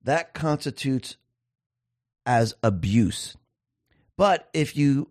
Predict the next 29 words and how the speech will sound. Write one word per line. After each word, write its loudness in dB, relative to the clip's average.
are 2
calling 4
for -2
the 2
genocide 0
of -2
Jews, 0
it -8
doesn't 0
violate 2
school 0
policy. 0
And 2
this -2
is -4
what -4
people 0
are 6
pointing 4
out 4
right 0
now, 2
and 2
people 0
are 2
scratching 2
their 4
heads 2
saying, 4